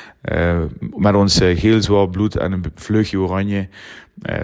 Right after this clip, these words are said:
blijven we dit gewoon doen. En helaas moet ik zeggen, is mijn verwachting niet dat we met Roda,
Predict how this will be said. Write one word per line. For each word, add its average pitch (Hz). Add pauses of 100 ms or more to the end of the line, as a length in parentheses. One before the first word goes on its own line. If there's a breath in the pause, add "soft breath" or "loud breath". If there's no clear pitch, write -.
(120)
blijven 90
we 85
dit -
gewoon 85
doen. 95
En 87
helaas 98
moet 95
ik 87
zeggen, 92
is -
mijn 117
verwachting 110
niet 110
dat 110
we 90
met 107
Roda, 107